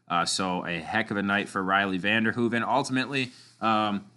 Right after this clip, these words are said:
Cyclones tried to battle back late in the third with that Dylan Chapman goal, but,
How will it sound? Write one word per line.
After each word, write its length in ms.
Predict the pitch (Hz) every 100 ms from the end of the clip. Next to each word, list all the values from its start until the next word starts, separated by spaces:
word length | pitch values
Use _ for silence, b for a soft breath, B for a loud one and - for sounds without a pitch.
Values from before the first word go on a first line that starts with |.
| _ -
Cyclones 480 | 131 123 131 120
tried 260 | - 139 160
to 60 | 120
battle 260 | 131 123
back 300 | 117 120 117
late 220 | 110 117
in 60 | 98
the 60 | 110
third 340 | - 110 104
with 160 | 104 110
that 240 | 104 82
Dylan 240 | 107 104
Chapman 400 | 95 98 92 92
goal, 280 | 90 104 104
but, 280 | 92 87